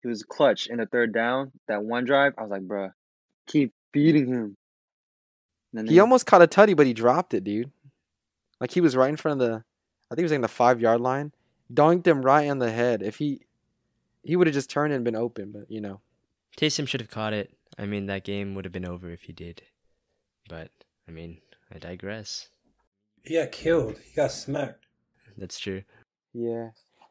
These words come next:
Speaker 2: Dude, what a wild game. I turned it off because I was like, "Whatever, dude. This is a L for Brady."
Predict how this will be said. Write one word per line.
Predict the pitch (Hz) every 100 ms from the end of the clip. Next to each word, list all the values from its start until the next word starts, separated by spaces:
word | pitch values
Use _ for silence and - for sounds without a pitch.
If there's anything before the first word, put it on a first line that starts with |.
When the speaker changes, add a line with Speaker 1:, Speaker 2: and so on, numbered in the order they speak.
| _ -
Speaker 2:
Dude, | 180
what | 170
a | 277
wild | 147 143 156
game. | 143 139
I | 156
turned | - 214
it | 151
off | 117 135 170 - _ _ _ _
because | 131 147 143
I |
was | 139
like, | 120 110
"Whatever, | 117 104 101
dude. | 101 101
This | 110 120
is | 117
a | 107
L | 110 107 101 _ _ _ _ -
for | 127
Brady." | 113 117 113 113